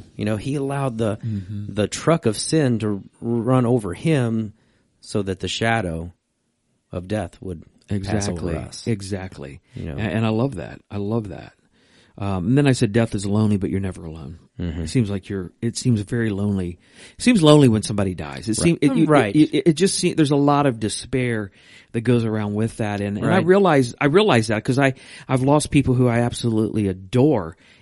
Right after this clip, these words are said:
Speaker 2: And
Speaker 1: Yeah.
Speaker 2: it is one of those things where I know where they are, but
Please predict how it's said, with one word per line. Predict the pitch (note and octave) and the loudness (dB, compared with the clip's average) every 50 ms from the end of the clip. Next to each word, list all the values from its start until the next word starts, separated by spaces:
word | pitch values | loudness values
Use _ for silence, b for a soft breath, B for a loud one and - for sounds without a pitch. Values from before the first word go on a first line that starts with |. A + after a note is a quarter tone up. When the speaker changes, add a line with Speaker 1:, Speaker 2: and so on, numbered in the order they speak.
| b b | b b
Speaker 2:
And | A#2+ A2+ A2+ A2+ B2 | -6 -4 -2 0 0
Speaker 1:
Yeah. | A2+ A#2 | 0 0
Speaker 2:
it | A#2+ A#2+ | 0 0
is | A#2 B2+ B2 A#2 G#2+ A2+ | 2 0 0 -2 -4 -4
one | A#2+ C#3 D#3+ | -2 0 2
of | D#3 | 4
those | C#3+ B2+ B2 - | 4 4 4 2
things | - D3 C3+ C3 A#2+ A2 | -2 -4 -2 -4 -4 -4
where | A#2+ C3 B2 A#2+ A2+ G#2+ F#2+ - b b b b b b b b - | 0 2 2 2 2 0 -2 -6 b b b b b b b b 4
I | D#3+ F#3 F#3 | 6 6 6
know | E3+ D3 C#3 C#3 D3 D3 D3 D3+ D3 C#3 B2 G#2+ F#2+ F2 F2 F#2 - _ _ - | 6 6 6 6 8 10 10 10 10 10 8 8 6 2 -2 -6 -10 _ _ 2
where | A2 A#2+ A#2 A#2+ A2 | 4 6 6 6 4
they | A2 G2+ G2+ | 4 2 2
are, | G2+ G2+ G2+ E2+ D2 D#2+ - - - _ _ _ _ _ _ _ _ _ _ _ _ - | 2 2 0 0 -2 -6 -12 -18 -20 _ _ _ _ _ _ _ _ _ _ _ _ -12
but | G2 - B2+ A#2+ A2+ - _ | 0 4 6 6 6 4 _